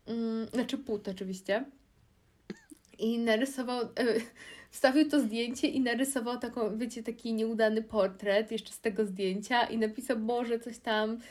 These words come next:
I, I have drawn you". Bo to jest też taki mem w internecie, nie? Że tam, "O, narysowałem cię", i potem wrzucasz jakiś paskudny,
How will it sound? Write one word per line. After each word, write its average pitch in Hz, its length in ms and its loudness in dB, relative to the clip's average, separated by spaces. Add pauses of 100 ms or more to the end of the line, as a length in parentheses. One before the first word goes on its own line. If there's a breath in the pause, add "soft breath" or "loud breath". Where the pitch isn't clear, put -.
(200 loud breath)
I, 220 360 2
I 214 40 2
have 220 140 0
drawn 208 520 -2
you". 196 500 2
Bo 247 140 4
to 302 60 4
jest 330 120 2
też 359 140 0
taki 302 280 2
mem 233 240 0
w 226 40 0
internecie, 208 680 -2
nie? 202 200 0
Że 208 120 -8
tam, 202 180 -4
"O, 208 100 0
narysowałem 196 720 -2
cię", 190 120 -6
i 190 60 -4
potem 190 300 -8
wrzucasz 190 320 -8
jakiś 190 240 -10
paskudny, 175 880 -6